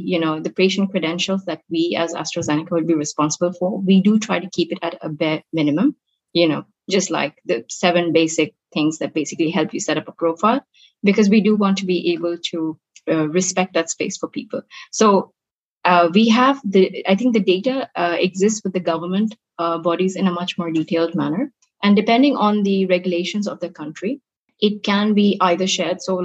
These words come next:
like, in some countries, it's easier to be done. And basically, we can create the application to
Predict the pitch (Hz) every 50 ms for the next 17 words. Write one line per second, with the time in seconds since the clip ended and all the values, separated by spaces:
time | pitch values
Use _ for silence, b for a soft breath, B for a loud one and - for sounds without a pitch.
0 | 175 175 170 - - - 196 196 - 220 226 226 226 208 196 190 190 190 190 175
1 | 170 - - - 175 165 151 185 175 226 359 - _ _ _ _ _ - 226 190
2 | 190 190 160 170 160 165 208 262 - - _ _ _ - 180 180 180 175 180 180
3 | 180 190 190 - 190 185 170 175 185 185 185 196 196 214 220 - 214 190 180 185
4 | 180 180 - 185 180 175 165 - - 170 - - 160 - 170 165 160 - 165 170
5 | 185 -